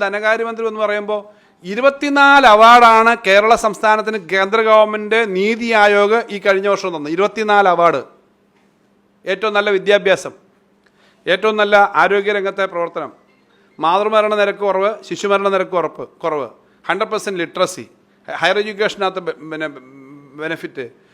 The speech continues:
നമ്മുടെ, ഏഹ്, law and order situation, ഏഹ്, സസ്റ്റൈനബിൾ ഡെവലപ്മെന്റ്, മാലിന്യ മുക്തമായിട്ടുള്ള കാര്യങ്ങൾ,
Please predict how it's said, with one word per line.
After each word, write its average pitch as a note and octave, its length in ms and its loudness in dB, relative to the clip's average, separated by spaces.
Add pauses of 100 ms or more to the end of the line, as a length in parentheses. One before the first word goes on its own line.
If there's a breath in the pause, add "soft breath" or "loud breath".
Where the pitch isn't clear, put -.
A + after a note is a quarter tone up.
(160 soft breath)
നമ്മുടെ, F#3+ 220 -6 (400)
ഏഹ്, D3+ 180 -8 (100)
law F3+ 180 0
and G#3+ 160 -6
order G3 220 -4
situation, D#3+ 400 -8 (540 soft breath)
ഏഹ്, D#3 200 -6
സസ്റ്റൈനബിൾ G#3+ 540 -2
ഡെവലപ്മെന്റ്, E3 480 -4 (280)
മാലിന്യ G#3+ 380 -4 (460)
മുക്തമായിട്ടുള്ള F3 640 -4
കാര്യങ്ങൾ, C#3+ 260 -6